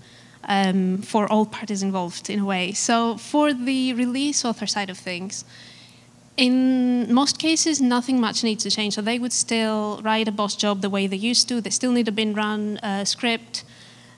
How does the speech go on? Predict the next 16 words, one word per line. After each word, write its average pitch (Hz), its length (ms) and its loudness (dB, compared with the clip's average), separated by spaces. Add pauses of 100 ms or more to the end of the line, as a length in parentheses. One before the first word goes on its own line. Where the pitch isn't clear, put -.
(100)
Um, 214 540 2
so - 120 4
mo-, 240 280 4
in 240 280 2
most 247 240 2
cases, 226 380 0
it's 190 100 -2
just 180 160 -2
completely 202 520 -6
transparent 190 520 -2
to - 100 -8
them. 170 280 -8 (1040)
As 240 160 2
far 262 220 2
as 294 260 0 (100)
the 233 420 0